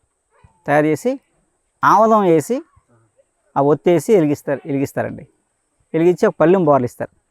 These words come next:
ఆ వెలిగిన వెలుగు నుంచి మసి వస్తుంది కదా, మసి పళ్ళాన్ని పట్టుకుంటుంది.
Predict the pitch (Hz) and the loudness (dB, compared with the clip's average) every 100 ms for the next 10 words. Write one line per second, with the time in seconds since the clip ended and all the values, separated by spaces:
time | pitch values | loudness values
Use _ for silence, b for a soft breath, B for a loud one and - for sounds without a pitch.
0 | _ _ _ - 143 139 135 151 190 190 | _ _ _ -4 0 0 0 0 2 2
1 | 170 180 196 175 185 185 165 165 226 180 | 2 2 0 -2 -2 -2 -2 -2 -2 -6
2 | 165 170 269 _ _ _ _ _ 147 175 | -6 -8 -8 _ _ _ _ _ -4 -2
3 | - 226 170 175 170 135 135 110 98 | 0 0 2 0 -2 -6 -8 -12 -14